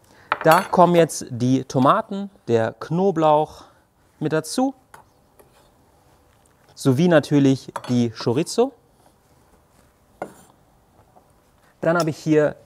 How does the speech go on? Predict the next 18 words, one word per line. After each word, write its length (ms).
den 300
Saft 320
einer 260
halben 200
Limette. 400
Sorgt 280
für 100
eine 140
richtig 260
schön 240
Frische 300
und 100
ein 80
klein 300
wenig 200
Säure 320
da 120
dran. 180